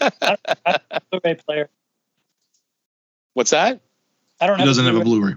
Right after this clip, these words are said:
Speaker 3: Blu-ray.
Speaker 2: Ah.
Speaker 3: Still
Speaker 2: Yeah.
Speaker 3: living that D V D life.
Speaker 2: Yeah, absolutely.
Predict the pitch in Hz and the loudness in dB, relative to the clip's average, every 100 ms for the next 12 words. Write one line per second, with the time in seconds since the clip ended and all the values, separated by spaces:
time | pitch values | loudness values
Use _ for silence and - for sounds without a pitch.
0 | - 98 87 - - 92 98 101 104 101 | -8 -18 -20 -20 -10 -2 0 2 2 0
1 | 95 - _ _ _ _ _ _ _ _ | -2 -8 _ _ _ _ _ _ _ _
2 | _ _ _ - - _ _ - _ _ | _ _ _ -20 -20 _ _ -20 _ _
3 | - 110 117 117 117 113 117 113 110 113 | -2 0 2 2 2 0 0 0 2 2
4 | 104 95 104 - - _ _ _ _ _ | 2 0 -2 -10 -20 _ _ _ _ _
5 | - 98 98 98 98 92 - 104 95 92 | -14 -6 -4 -2 -2 -2 -4 -4 -4 -4
6 | 90 87 | -6 -6